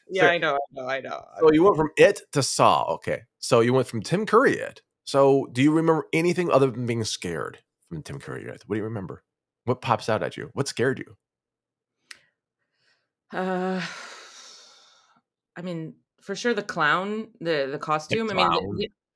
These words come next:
Speaker 1: I, I saw the, the latest version, and the clown is completely not scary to me, uh, the new version. The
Speaker 2: Why?
Speaker 1: old one,
Speaker 2: Yeah.
Speaker 1: which in my, in my mind is the original one, I guess, the, the original
Speaker 2: Yeah,
Speaker 1: one with
Speaker 2: it's
Speaker 1: Tim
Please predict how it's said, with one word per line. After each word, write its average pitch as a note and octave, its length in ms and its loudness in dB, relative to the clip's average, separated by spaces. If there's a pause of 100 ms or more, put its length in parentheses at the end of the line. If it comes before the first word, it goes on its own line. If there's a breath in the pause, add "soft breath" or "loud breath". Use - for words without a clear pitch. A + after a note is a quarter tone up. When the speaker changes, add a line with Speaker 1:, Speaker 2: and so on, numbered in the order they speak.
(320 loud breath)
Speaker 1:
I, G#3+ 180 4
I A#3 120 4
saw B3 360 2
the, G#3 200 -2
the E3+ 140 2
latest F3+ 380 0
version, D#3 540 -2
and D#3+ 140 -4
the E3+ 60 -2
clown A3+ 640 -2
is E3 280 -4
completely A3+ 480 -4
not F3 320 2
scary C#3+ 400 -2
to C#3+ 120 -14
me, A#2+ 220 -14 (420 loud breath)
uh, C#3+ 260 -2
the E3+ 100 0
new F3+ 180 0
version. D3 400 -4 (280)
The F#3 220 -10
Speaker 2:
Why? C#3 160 0
Speaker 1:
old C4+ 200 4
one, E3 440 -6 (360)
Speaker 2:
Yeah. - 100 -8
Speaker 1:
which E3 280 -10
in E3+ 160 -6
my, D#3+ 200 -4
in F3+ 60 -6
my F#3 100 -2
mind F3+ 220 0
is D3+ 80 -10
the D3 80 -4
original C3+ 340 -4
one, B2 180 -6
I C3+ 80 -6
guess, C3 260 -6
the, D3+ 340 -6
the C#3 200 -8
original D#3 320 -4
Speaker 2:
Yeah, B2+ 60 -2
Speaker 1:
one C3 40 -2
with C3 80 -4
Speaker 2:
it's - 60 -20
Speaker 1:
Tim D#3 120 -8